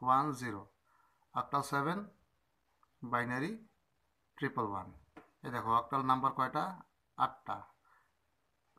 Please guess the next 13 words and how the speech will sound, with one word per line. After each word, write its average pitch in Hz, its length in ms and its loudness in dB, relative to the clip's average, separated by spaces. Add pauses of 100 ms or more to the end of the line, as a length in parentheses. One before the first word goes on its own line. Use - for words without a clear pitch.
সেভেন 135 440 0
সিক্স 143 380 -4 (100)
ফাইভ 131 260 2
ফোর 135 340 0 (120)
থ্রি 139 320 -4 (140)
টু 135 320 -4
ওয়ান 127 280 0
জিরো। 113 280 -6 (1000)
সেটাকে 131 340 -6
বাইনারিতে 127 380 -2
প্রকাশ 127 300 -6
করলে 139 220 -6
এই। 101 180 -10